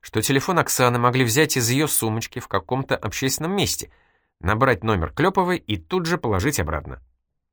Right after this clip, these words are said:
"Для этого нужно иметь очень умелые ручки", возразил Наполеонов. "Есть еще более простой способ", сказала она.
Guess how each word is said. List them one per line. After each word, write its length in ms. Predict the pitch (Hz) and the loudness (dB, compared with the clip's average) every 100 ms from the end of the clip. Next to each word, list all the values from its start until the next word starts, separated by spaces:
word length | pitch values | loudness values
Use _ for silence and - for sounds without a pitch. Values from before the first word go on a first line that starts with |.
| _ _ _ _ _ _ _ _ _ _ _ _ _ 80 | _ _ _ _ _ _ _ _ _ _ _ _ _ -18
"Для 340 | 78 92 131 | -4 2 4
этого 280 | 135 127 131 | 4 2 2
нужно 340 | 135 127 135 | 2 4 2
иметь 260 | 135 135 - | 4 2 0
очень 340 | 139 127 131 127 | -2 -2 -2 0
умелые 400 | 131 131 127 123 | 2 4 6 6
ручки", 420 | 147 - - - _ _ _ _ 104 | 4 2 -6 -12 _ _ _ _ 0
возразил 560 | 117 104 107 95 98 82 | 2 4 4 2 0 -2
Наполеонов. 540 | 87 98 98 76 - _ _ _ _ _ _ _ _ _ _ _ _ _ _ _ _ _ _ _ | -2 2 0 0 -8 _ _ _ _ _ _ _ _ _ _ _ _ _ _ _ _ _ _ _
"Есть 360 | 113 107 139 - | -4 2 2 0
еще 360 | 160 - 233 226 | -2 0 0 2
более 320 | 208 156 123 | 4 4 4
простой 360 | 117 104 90 | 0 -2 -2
способ", 420 | 85 - 95 - - | -2 -2 -6 -4 -6
сказала 380 | - 85 78 | -2 -2 -4
она. 180 | 69 62 | -6 -14